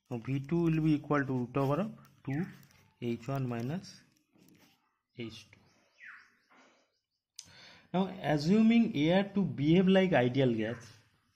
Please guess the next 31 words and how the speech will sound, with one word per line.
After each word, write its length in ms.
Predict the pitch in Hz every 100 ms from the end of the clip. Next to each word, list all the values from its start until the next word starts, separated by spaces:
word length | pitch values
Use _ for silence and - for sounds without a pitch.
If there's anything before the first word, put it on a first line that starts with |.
| _ _ _ _ 131
assuming 460 | 120 135 151 156 -
air 380 | 127 135 143 - - -
is 140 | 123
an 120 | 131
ideal 380 | 113 110 120 117
gas, 300 | 104 110 - - - - _ -
we 100 | 131
can 220 | 143 139
write 380 | 120 123 123 123 - _ _ _ _ - 117
H 420 | 131 170 185 175
equal 320 | 160 135 113
to 120 | 107
enthalpy 480 | 117 131 151 170 165
equal 340 | 160 131 117
to 80 | 107 107
C 200 | - 135
P 320 | 147 165 160
into 400 | 160 156 - 160
T 300 | - 170 196
is 140 | 120
a 40 | 120
function 320 | 127 123 139
of 140 | 135
temperature, 540 | 139 139 139 147 165 196 - _ _ _ _ _ _ _ _
specific 380 | - 104 123 127
heat 140 | 127
as 120 | 123
constant 520 | - 120 113 135 127 120
pressure 340 | 123 123 165
into 300 | 156 127 123
T. 200 | 127 180